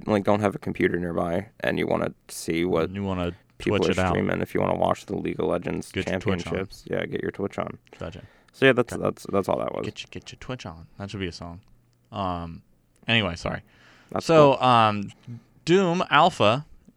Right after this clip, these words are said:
Speaker 2: uh, the Doom Alpha.
Speaker 1: The,
Speaker 2: Alpha.
Speaker 1: the Alpha for Doom.
Speaker 2: Alpha for Doom.
Speaker 1: Mm-hmm.
Speaker 2: Uh, invites have been sent out to those who already got early copies of Wolfenstein: The New Order. The alpha runs from Friday, October twenty-third to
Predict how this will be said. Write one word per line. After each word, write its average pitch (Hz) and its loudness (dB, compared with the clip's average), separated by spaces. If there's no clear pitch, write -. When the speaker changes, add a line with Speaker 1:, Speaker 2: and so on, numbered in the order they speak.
Speaker 2:
uh, 90 -2
the - -10
Doom 113 -6
Alpha. 101 -8
Speaker 1:
The, 98 2
Speaker 2:
Alpha. - -6
Speaker 1:
the 76 0
Alpha 98 2
for - -8
Doom. 92 -4
Speaker 2:
Alpha 95 -4
for 127 -8
Doom. 95 -6
Speaker 1:
Mm-hmm. 101 -2
Speaker 2:
Uh, 104 4
invites 131 2
have 117 -4
been 113 -2
sent 117 0
out 104 2
to 123 -8
those 107 0
who 107 -4
already 101 4
got 104 4
early 127 6
copies 117 4
of 104 -2
Wolfenstein: 113 0
The 110 -4
New 113 0
Order. 107 2
The 104 -2
alpha 110 4
runs 107 4
from 98 -2
Friday, 127 4
October 101 0
twenty-third 104 0
to 101 0